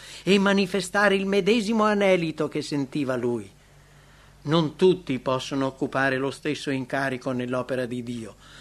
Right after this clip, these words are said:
ma c'è posto e lavoro per tutti. Anticamente Abramo, Isacco, Giacobbe, Mosè nella sua saggezza e umiltà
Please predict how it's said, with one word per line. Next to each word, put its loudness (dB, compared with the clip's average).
ma 0
c'è 0
posto 0
e 6
lavoro 4
per 0
tutti. -8
Anticamente 0
Abramo, 2
Isacco, 0
Giacobbe, -2
Mosè 4
nella 4
sua 0
saggezza -2
e 0
umiltà 0